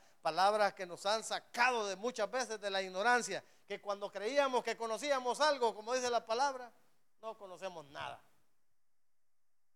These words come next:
Por eso dice la Biblia en el libro de Gálatas que el que se cree ser algo no siendo nada,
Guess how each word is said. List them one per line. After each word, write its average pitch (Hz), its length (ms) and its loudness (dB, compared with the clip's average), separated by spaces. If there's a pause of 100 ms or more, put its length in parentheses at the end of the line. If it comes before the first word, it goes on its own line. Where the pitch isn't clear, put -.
(1600)
Por 175 120 -2
eso 208 240 2
dice 208 500 0
la 170 160 4
Biblia 208 400 -2
en 180 60 -8
el 170 100 -8
libro 214 240 -4
de 190 100 -4
Gálatas 196 400 -2
que 190 120 -10
el 185 120 -8
que 202 120 -6
se 175 160 -10
cree 233 260 2
ser 220 160 2
algo 240 300 6
no 226 100 -4
siendo 220 300 -6
nada, 247 340 -4